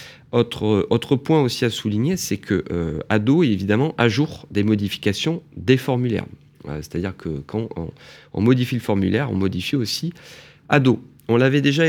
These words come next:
aussi évoqué lors de la dernière émission, on valorise les données qui se trouvent sur le géoportail de l'urbanisme. Alors, qu'est-ce que ça veut dire ? Ça veut dire que, euh, par exemple, si, euh, il y a certaines contraintes, hein, des servitudes, si vous vous trouvez, par exemple, dans une opération d'intérêt national,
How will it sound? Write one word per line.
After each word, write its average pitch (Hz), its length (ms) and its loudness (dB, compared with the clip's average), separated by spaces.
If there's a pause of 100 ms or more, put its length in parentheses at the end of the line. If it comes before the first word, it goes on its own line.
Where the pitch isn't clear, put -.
aussi 123 300 -2
évoqué 120 320 -2
lors 127 140 0
de 110 60 0
la 104 100 0
dernière 123 320 2
émission, 117 460 -2 (440)
on 113 160 0
valorise 151 840 2
les 110 200 2
données 123 320 2
qui - 140 -16
se - 120 -2
trouvent 147 260 -2 (100)
sur 113 260 -2
le 95 100 2
géoportail 147 840 0
de 95 260 -4
l'urbanisme. 110 580 -2
Alors, - 280 -12
qu'est-ce 120 240 -6
que 104 120 -6
ça - 160 -4
veut 87 160 -2
dire ? 135 220 -2
Ça - 160 -6
veut 92 80 -2
dire 110 200 -4
que, 110 220 -2 (560)
euh, 87 120 -2
par 90 180 -2
exemple, 110 280 0
si, 139 420 -2 (400)
euh, 85 320 0
il 67 80 -4
y 90 60 0
a 87 60 0
certaines 113 500 -4
contraintes, 135 580 -2
hein, 104 100 0
des 85 140 -4
servitudes, 104 840 -2
si - 220 -4
vous 95 120 -2
vous 92 80 -4
trouvez, 101 340 -2
par - 140 -4
exemple, 101 380 -4
dans 90 180 -2
une 95 200 -2
opération 98 480 -2
d'intérêt 90 440 -4
national, 92 540 -2